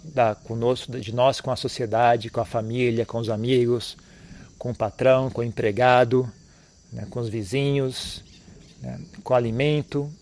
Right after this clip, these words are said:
com os bens, com, com o dinheiro, com os pertences pessoais, com os pertences alheios, com as amizades,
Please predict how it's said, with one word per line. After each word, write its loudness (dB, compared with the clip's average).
com -6
os -6
bens, 0
com, -6
com -6
o -6
dinheiro, 2
com -10
os -6
pertences -2
pessoais, 2
com -10
os -8
pertences 0
alheios, 4
com -2
as 2
amizades, 4